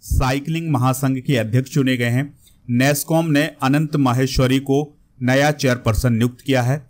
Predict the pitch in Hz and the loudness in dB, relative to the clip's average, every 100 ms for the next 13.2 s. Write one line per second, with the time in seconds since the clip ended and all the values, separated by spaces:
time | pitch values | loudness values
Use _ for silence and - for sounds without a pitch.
0 | _ _ 117 113 - - 143 - 175 170 | _ _ -2 -2 -2 -4 -4 -2 2 2
1 | 160 143 - - 156 151 - 123 98 _ | 0 -4 -2 -2 -2 -2 -4 -4 -4 _
2 | _ 117 131 135 160 151 131 123 131 147 | _ -4 -4 0 -2 0 0 0 0 -2
3 | - 120 123 123 110 107 107 107 104 - | -4 -4 -2 -2 0 0 0 -2 -2 -2
4 | 131 - 113 117 107 98 101 143 120 101 | -4 -2 0 0 0 -2 -2 -2 -2 -2
5 | 98 98 104 - _ _ _ - - - | -4 -4 -6 -10 _ _ _ -20 -20 -20
6 | - 165 170 147 147 139 156 160 160 123 | -6 -4 -2 0 0 0 -2 -2 -4 -2
7 | 147 147 139 139 143 143 117 113 117 143 | 0 0 2 0 0 -2 -2 -2 -2 0
8 | 135 135 123 110 104 95 98 - _ _ | 0 0 0 0 0 -2 -6 -10 _ _
9 | 123 113 120 98 120 143 147 143 165 - | -2 2 0 2 0 2 2 0 -2 -12
10 | _ - 131 135 160 180 165 147 151 - | _ -4 0 2 0 0 0 0 -4 -4
11 | 135 - 151 156 135 127 131 139 - - | -6 -2 0 0 0 0 0 -4 -6 -4
12 | 120 113 113 143 143 - 123 104 107 101 | -2 -2 -4 -2 -4 -2 -2 0 0 0
13 | 131 | 0